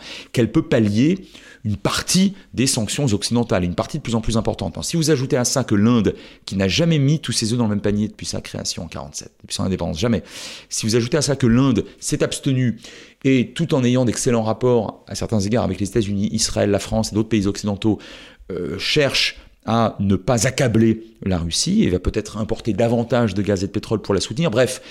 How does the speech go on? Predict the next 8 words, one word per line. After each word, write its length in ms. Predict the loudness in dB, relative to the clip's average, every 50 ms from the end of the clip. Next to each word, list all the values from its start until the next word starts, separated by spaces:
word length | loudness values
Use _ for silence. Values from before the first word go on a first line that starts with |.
| -20 -20 -12 -6
si 160 | -2 -2 0
vous 160 | 2 2 2
ajoutez 400 | 2 2 2 -2 0 0 -2 -2
tout 140 | 0 -2 -4
cela, 480 | -4 -2 0 0 0 2 2 0 -2 -4 -12 -18 -18 -18 -18 -18 -20 -16 -10
je 160 | -2 -2 -2
pense 340 | 0 2 2 2 2 0 -4
que, 320 | 0 2 2 2 2 0